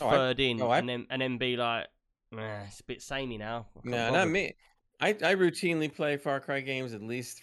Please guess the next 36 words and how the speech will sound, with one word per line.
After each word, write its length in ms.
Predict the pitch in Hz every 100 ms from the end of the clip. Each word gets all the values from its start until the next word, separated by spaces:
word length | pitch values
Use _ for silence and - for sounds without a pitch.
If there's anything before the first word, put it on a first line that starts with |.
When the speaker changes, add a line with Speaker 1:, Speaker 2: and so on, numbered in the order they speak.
| -
Speaker 1:
fifty, 280 | 123 110 107
seventy 380 | 101 110 95 101
hours, 340 | 101 101 104 101
a 20 |
hundred 260 | 107 101 92
hours. 460 | 98 101 104 - _ _ _ _ -
Um, 460 | 107 107 101 98 - _ _ - -
so 200 | - 107
I, 180 | 123 123
so 180 | 180 180 117
I, 200 | 123 120
I 100 | 123
get 160 | 127 107
into 240 | 113 113
the 100 | 95
game 200 | 92 98
and 80 | 98
play 160 | 120 101
a 40 |
lot 200 | 98 113
of 80 | 104
it. 80 | 95
Plus, 220 | 160 165
they, 160 | 147 117
they 240 | 104 117
usually 360 | 117 147 143 104
have 180 | 104 101
mods 520 | 107 110 107 95 107
where 160 | 104
they, 160 | 98 98
people 300 | - 120 104
will 60 | 101
come 220 | - 104
in 80 | 101
and 140 | 98
they, 200 | 92 92